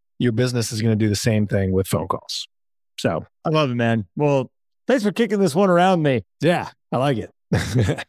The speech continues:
Speaker 2: Well, everybody out there, thanks for tuning in for another episode with us. Uh, Matt and I love that you all enjoy this so much. We get great feedback from it. If you wanna learn more about our coaching and what we do to help people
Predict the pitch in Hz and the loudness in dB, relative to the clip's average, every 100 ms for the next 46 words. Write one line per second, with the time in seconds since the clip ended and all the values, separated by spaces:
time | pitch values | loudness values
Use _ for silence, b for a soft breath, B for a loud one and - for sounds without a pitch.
0 | - 185 185 214 214 208 185 170 170 170 | -2 0 2 4 4 4 4 2 2 2
1 | 165 202 180 180 160 160 147 147 139 156 | 4 4 4 2 2 2 4 2 2 2
2 | 143 139 135 151 - 139 131 139 131 127 | 4 4 4 2 2 4 4 4 2 2
3 | - 143 139 135 139 131 139 131 135 139 | -2 -2 0 2 0 0 0 0 0 2
4 | 139 131 135 131 135 139 139 139 143 - | 2 2 0 4 4 4 2 2 2 2
5 | 139 135 135 135 135 135 135 131 - 139 | 4 2 2 0 2 2 2 0 2 0
6 | 131 131 123 135 135 131 113 139 131 - | 2 2 0 0 0 0 0 0 0 0
7 | 147 135 143 143 - 147 147 143 147 139 | 0 2 2 0 0 0 2 0 2 0
8 | - _ _ - 180 277 359 285 214 226 | 0 _ _ 0 4 4 4 2 4 4
9 | 208 202 185 175 190 180 131 104 - _ | 4 2 2 4 4 2 0 -2 -10 _
10 | _ _ _ - 190 170 190 185 160 175 | _ _ _ 0 2 4 4 4 4 4
11 | 160 143 165 156 165 165 151 | 4 2 0 2 2 2 2